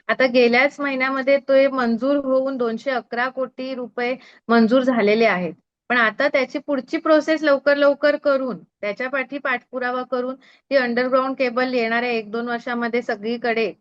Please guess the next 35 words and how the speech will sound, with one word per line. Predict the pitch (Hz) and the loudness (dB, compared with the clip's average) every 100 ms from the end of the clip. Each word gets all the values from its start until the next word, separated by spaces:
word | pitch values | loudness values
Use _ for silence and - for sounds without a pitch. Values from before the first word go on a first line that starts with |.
| _ _ - | _ _ -8
अ, | 196 196 196 190 - - | -2 -2 -2 -4 -8 -8
अंडरग्राऊंड | 214 226 226 240 247 | -4 -2 0 -2 -2
केबल | 240 214 226 233 | -4 -4 -4 -4
कशी | 214 214 | -6 -6
होईल | 269 254 220 208 | -4 -2 -2 -4
विजेचा | 214 202 202 214 | -6 -6 -6 -6
पुरवठा | 196 202 190 185 | -8 -6 -6 -4
आणि | 202 214 | -6 -6
त्यानु-, | 220 208 226 240 - | -4 -4 -6 -8 -4
त्यामुळे | 220 226 262 _ _ - 240 254 | -2 -2 -4 _ _ -8 -4 -2
होणारे | 269 262 240 247 | -2 -2 -2 -2
अपघात | 247 202 196 233 226 - | -2 -4 -4 -4 -4 -6
हे | 226 | -16
कमी | 220 226 220 240 | -10 -8 -6 -6
कसे | 247 269 | -6 -4
होतील, | 254 214 - 185 - _ _ - | -4 -4 -8 -14 -14 _ _ -8
तर | 233 | -6
ह्या | 233 226 | -2 -2
दृष्टीने, | 240 254 247 - 269 277 285 | -4 -10 -12 -12 -10 -6 -4
अ, | 247 233 220 214 | -2 0 0 -2
काम | 233 220 | -2 -2
करायला | 220 233 220 226 | -2 0 0 0
सुरुवात | 233 233 208 220 - | -4 -4 -4 -6 -6
केलेली | 226 202 208 220 | -6 -4 -4 -4
आहे. | 190 208 | -4 -6
आणि | 214 233 | -6 -4
हे | 247 269 | -2 -4
काही | 269 240 240 | -2 -4 -2
गोष्टी | 262 254 247 262 | -2 -4 -4 -6
आहेत, | 247 226 214 | -4 -4 -8
आणखीन | 202 202 262 | -8 -6 -8
सुद्धा | 247 262 285 | -8 -2 0
बऱ्याच | 269 254 254 302 | 2 2 2 2
गोष्टी | 277 262 - | 0 0 -2
आहेत, | 226 240 | -4 -6